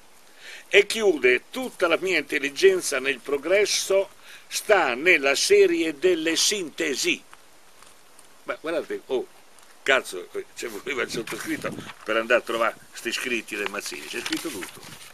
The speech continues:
Questo è stato veramente un grande, guarda, veramente.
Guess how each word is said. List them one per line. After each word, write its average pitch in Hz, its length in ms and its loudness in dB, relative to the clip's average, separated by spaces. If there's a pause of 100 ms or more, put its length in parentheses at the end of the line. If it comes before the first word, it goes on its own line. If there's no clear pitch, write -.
(600)
Questo - 220 -6
è - 40 -6
stato 107 280 -4
veramente 107 420 -6
un 95 80 -12
grande, 82 400 -6
guarda, 78 280 -14
veramente. 104 480 -10